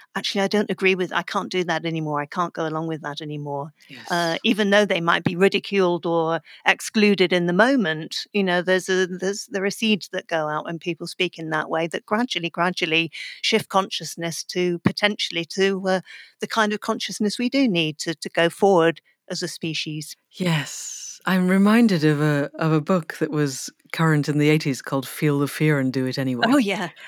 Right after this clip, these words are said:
Speaker 2: Um, which still seems, it's, it's not a bad kind of aphorism by which to live, that sense of, because the hero, as I understand it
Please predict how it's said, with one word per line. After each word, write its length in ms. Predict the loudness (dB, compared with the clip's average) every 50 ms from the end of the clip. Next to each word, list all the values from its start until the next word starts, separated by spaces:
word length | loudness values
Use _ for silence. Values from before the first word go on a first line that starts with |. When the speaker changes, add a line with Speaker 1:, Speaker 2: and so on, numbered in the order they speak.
| -20 -20 -20 -10 -2
Speaker 2:
Um, 600 | 2 2 2 2 2 4 2 2 2 2 -2 -2 -2 -2 -8 -4 2
which 380 | 4 4 4 2 0 -8 -10 -16 _ -14 -12
still 320 | -12 -8 -4 0 0 0
seems, 340 | 0 2 4 4 4 2 0 -2
it's, 400 | -2 -2 -2 -2 -6 -14 -14 -18 _ -4 -4
it's 240 | -4 -4 -2 -2
not 200 | 0 2 2 2 2
a 60 | 0
bad 400 | 0 0 0 2 2 2 0 -4 -10 _ _ _ _ _ _ _ _ _ _ _ _ _ _ _ _ -8
kind 160 | -4 -2 -2 -2
of 60 | 0
aphorism 500 | -2 -2 0 2 2 2 2 0 -2 -2
by 120 | 0 0
which 260 | 0 0 -2 -4 -6
to 140 | -8 -8 -6
live, 540 | -2 0 2 2 2 0 -4 -10 -16 -20 -12 _ -2
that 240 | -2 -2 -2 -4 -8
sense 360 | -2 0 0 0 0 -2 -2
of, 180 | -4 -4 -4 -6 -10 -6 -2
because 240 | -2 0 0 0 0
the 80 | 0
hero, 520 | -4 0 0 2 2 4 4 2 2 0 -2 -4 -12 -20 -20 -20 _ _ -4 0
as 140 | 0 2 2
I 120 | 2 2
understand 540 | 2 2 0 -2 -4 -2 -2 0 0 0 0
it 240 | -2 -4 -6 -12